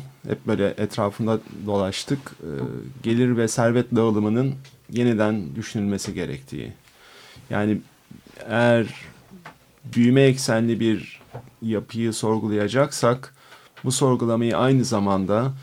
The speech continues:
büyümenin meyveleri kime gidiyor, nasıl gidiyor, nasıl dağıtılıyor? Bu soruyu da sormamız lazım. Ee, şunu da görmemiz lazım ki yine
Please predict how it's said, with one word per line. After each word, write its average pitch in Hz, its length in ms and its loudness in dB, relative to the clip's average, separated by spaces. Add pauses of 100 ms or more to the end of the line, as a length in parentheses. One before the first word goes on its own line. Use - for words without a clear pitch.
(480)
büyümenin 120 840 4 (520)
meyveleri 113 720 2
kime 117 320 2
gidiyor, 95 460 0
nasıl 104 320 -2
gidiyor, 98 400 -2
nasıl 107 300 0
dağıtılıyor? 90 640 -2 (920)
Bu 123 120 -2
soruyu 120 360 4
da 101 100 2
sormamız 82 560 -6
lazım. 67 420 -8 (800)
Ee, 110 380 0 (1500)
şunu 156 500 4
da 151 100 8
görmemiz 120 480 4
lazım 131 400 2
ki 240 120 -4
yine 147 460 2